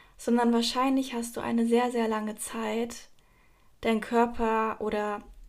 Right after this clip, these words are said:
Signale von deinem Körper ignoriert und nicht angenommen. Es ist so wichtig, dass wir jetzt lernen, also spätestens jetzt,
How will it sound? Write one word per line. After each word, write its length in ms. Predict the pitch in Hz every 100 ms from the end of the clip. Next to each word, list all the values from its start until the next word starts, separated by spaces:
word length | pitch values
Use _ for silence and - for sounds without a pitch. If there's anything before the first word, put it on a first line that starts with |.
| -
Signale 640 | - 233 233 233 294 262
von 260 | 220 214 202
deinem 320 | 202 202 202
Körper 600 | 196 220 214 - 233 254 -
ignoriert 800 | - - 240 233 233 208 233 - - - - -
und 200 | 240 226
nicht 320 | 240 233 -
angenommen. 800 | 202 190 196 196 202 220 240 233 - - - - - - - -
Es 140 | 226
ist 160 | 233 226
so 180 | 233 233
wichtig, 460 | 262 - 262 269
dass 280 | 269 233 -
wir 80 | 226
jetzt 380 | 233 247 - -
lernen, 420 | 208 208 208 208
also 200 | 214 220
spätestens 920 | 226 - 220 277 233 233 - 240 -
jetzt, 540 | - 202 226 233 -